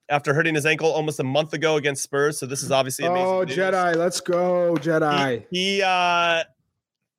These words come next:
Speaker 1: there's, they're saying there's no exact timetable for his return. So we'll see if he's in the team when Fulham host Newcastle, uh, at Craven Cottage on Saturday. Also, this will give us a chance to see the continued steadiness of Tim Ream,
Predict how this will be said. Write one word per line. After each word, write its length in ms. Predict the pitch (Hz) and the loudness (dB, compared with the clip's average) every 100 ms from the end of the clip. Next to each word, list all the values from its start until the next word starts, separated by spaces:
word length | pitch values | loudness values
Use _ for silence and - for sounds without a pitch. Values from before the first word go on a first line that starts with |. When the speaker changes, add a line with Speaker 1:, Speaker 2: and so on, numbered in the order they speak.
| _ | _
Speaker 1:
there's, 240 | 175 180 151 | -2 -2 0
they're 140 | 185 | -2
saying 240 | 165 196 196 | 0 0 0
there's 120 | 156 | 0
no 120 | 185 | 0
exact 380 | 165 147 151 - | 0 0 0 0
timetable 500 | 160 160 170 180 185 | 2 2 2 0 0
for 160 | - 160 | 0 0
his 180 | 151 | 0
return. 400 | 147 135 180 220 277 _ _ _ _ _ - | -2 2 2 2 -2 _ _ _ _ _ -10
So 140 | 170 | -4
we'll 100 | 170 | -4
see 260 | - 185 175 | -2 0 0
if 80 | |
he's 180 | 180 156 | 0 -4
in 80 | 170 | -4
the 80 | 156 | -4
team 260 | - 156 | -4 -2
when 120 | 147 131 | -2 -2
Fulham 320 | 147 143 131 | -2 -2 0
host 360 | 139 127 - - | -2 -2 -8 -10
Newcastle, 760 | 131 135 123 117 - 110 104 _ _ - | -8 -2 -2 -2 -4 -8 -10 _ _ -8
uh, 200 | 110 113 | -4 -4
at 80 | 113 | -4
Craven 240 | 131 113 | -6 -4
Cottage 460 | 123 117 110 101 - | -2 0 0 -4 -10
on 140 | 113 101 | -12 -6
Saturday. 560 | - 139 135 131 131 | 0 2 2 2 2
Also, 260 | 135 139 156 | 2 0 -2
this 160 | 147 | -4
will 140 | 160 160 | 0 0
give 160 | 165 | 2
us 80 | 160 | 0
a 60 | 165 | -2
chance 340 | 185 180 170 | 2 0 0
to 80 | 185 | -4
see 140 | 160 185 | -4 -2
the 100 | 180 | 0
continued 500 | 185 - 226 220 - | -2 -2 0 0 0
steadiness 560 | - 190 170 143 135 | 0 0 2 -2 0
of 180 | 143 131 | -2 0
Tim 240 | 170 156 | -2 0
Ream, 300 | 147 147 143 | 2 2 2